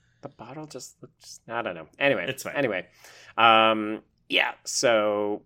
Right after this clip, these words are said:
Speaker 1: true to form, we see, uh, Arch making out with his own decapitated head, and we see
Speaker 2: Mm-hmm.
Speaker 1: Chaz giving himself fellatio using the Muffy head. <laughs>
Speaker 2: That's
Speaker 1: These people are
Speaker 2: cool.
Speaker 1: assholes. <laughs>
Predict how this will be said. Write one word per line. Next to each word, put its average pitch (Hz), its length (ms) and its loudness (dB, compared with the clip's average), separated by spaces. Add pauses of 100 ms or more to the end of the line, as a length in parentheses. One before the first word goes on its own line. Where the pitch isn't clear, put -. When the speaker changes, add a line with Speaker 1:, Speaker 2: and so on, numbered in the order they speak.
Speaker 1:
true 151 280 -4
to 139 100 0
form, 117 680 0
we 113 160 -2
see, 104 500 -4 (100)
uh, 95 340 -4 (100)
Arch 113 400 0
making 110 340 -2
out 110 140 0
with - 140 -8
his 107 180 -4 (140)
own 107 400 -6
decapitated 135 760 -4
head, 147 400 0
and 113 140 -2
we 110 80 -4
see 107 220 -6
Speaker 2:
Mm-hmm. 95 160 -6
Speaker 1:
Chaz 113 720 0
giving 101 800 -4
himself 110 540 0
fellatio 101 540 -4
using 95 440 -8
the 87 80 -10
Muffy 95 400 -4
head. 92 420 -10
<laughs> - 760 -18
Speaker 2:
That's 135 160 -8
Speaker 1:
These - 200 -10
people 113 320 0
are 101 220 2
Speaker 2:
cool. 117 80 -2
Speaker 1:
assholes. - 760 -6
<laughs> - 40 -20